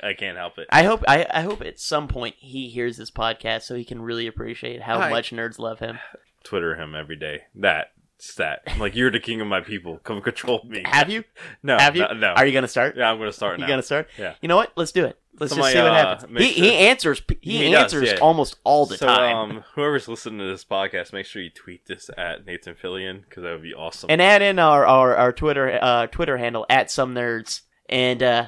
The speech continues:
Speaker 2: let him know. Check out the podcast. See what he says.
Speaker 1: So this has been our random talk on horror as general, what we're into and what we're not into.
Speaker 2: And apparently our, our, our, you
Speaker 1: Love
Speaker 2: know,
Speaker 1: for Nathan Fillion.
Speaker 2: pledging our allegiance to Nathan Fillion as our,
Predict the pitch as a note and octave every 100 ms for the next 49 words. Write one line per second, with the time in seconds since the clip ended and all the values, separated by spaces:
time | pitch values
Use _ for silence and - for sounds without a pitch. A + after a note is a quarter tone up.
0 | - F3+ A#3+ D4 D4 - F#3 G#3+ - -
1 | B3+ - B2+ A#2+ E3+ F3 F3 F#3+ C#3+ -
2 | - _ _ - A2+ C#3+ D3 C3+ B2 G#2
3 | G2+ F#2+ E2+ D#2+ F#2 G2 G2+ F#2 F2 -
4 | - F2+ - - F2+ E2 D#2 F2+ F#2+ F2+
5 | E2+ - F2 E2 - - F#2 F2+ F2+ E2
6 | E2+ F2 F2+ D#2 E2+ C#2+ E2+ E2+ F2+ E2
7 | F2 C2+ E2+ E2 D#2+ E2 E2+ - E2+ E2+
8 | - - _ _ - A#2+ A#2+ B2 A#2+ A2+
9 | A2+ G#2+ G#2+ G#2+ G#2 G2+ - A2 - -
10 | _ B2 G2+ G2 - E2+ F2+ F2+ G#2 -
11 | F#2 D#3 D#3 D#3 C#3+ C3+ B2+ C3+ C#3 B2+
12 | A#2+ - B2 A#2 A2+ A2+ G#2+ B2+ A#2 A#2
13 | G#2+ A2 A2 A2 A#2 A2